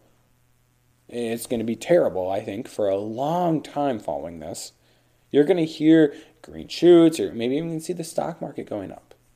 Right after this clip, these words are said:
But the real economy, the recovery, is gonna last much longer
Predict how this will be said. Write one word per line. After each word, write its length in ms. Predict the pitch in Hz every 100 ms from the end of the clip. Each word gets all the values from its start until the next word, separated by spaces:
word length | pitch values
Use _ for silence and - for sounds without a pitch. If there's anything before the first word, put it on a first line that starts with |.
| _ _ _ _ _ _ _ _ _ _ _ _ _ _ -
But 180 | 143 -
the 80 |
real 480 | 117 139 147 170 170
economy, 680 | 165 - 151 151 170 180 180 _
the 80 | 131
recovery, 600 | 117 110 - 127 165 156
is 120 | 127
gonna 180 | 113 107
last 340 | 98 92 -
much 360 | 107 127 143 -
longer 420 | 131 127 127 123